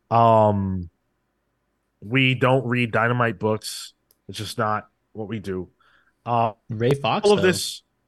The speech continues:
Speaker 2: Good writer.
Speaker 1: I don't even know Ray Fox. I mean, I know the name. I've seen the name, but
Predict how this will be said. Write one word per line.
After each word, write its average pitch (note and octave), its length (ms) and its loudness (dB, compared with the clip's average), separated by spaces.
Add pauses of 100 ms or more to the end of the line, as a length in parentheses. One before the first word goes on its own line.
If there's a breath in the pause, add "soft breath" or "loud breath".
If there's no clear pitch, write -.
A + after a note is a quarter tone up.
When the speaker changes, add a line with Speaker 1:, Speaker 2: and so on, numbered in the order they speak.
(400)
Speaker 2:
Good C#3 160 -2
writer. C3+ 160 2
Speaker 1:
I C#3 60 6
don't C3 200 4
even A#2 220 0
know A2+ 120 4
Ray G2+ 220 2
Fox. F2+ 440 -10
I C3+ 40 -4
mean, B2+ 140 2
I B2+ 60 4
know C3 140 4
the B2 80 0
name. A2+ 360 -4
I've F#2 120 -10
seen A2 160 -10
the G#2 60 -10
name, F2 340 -12
but D#2 200 -20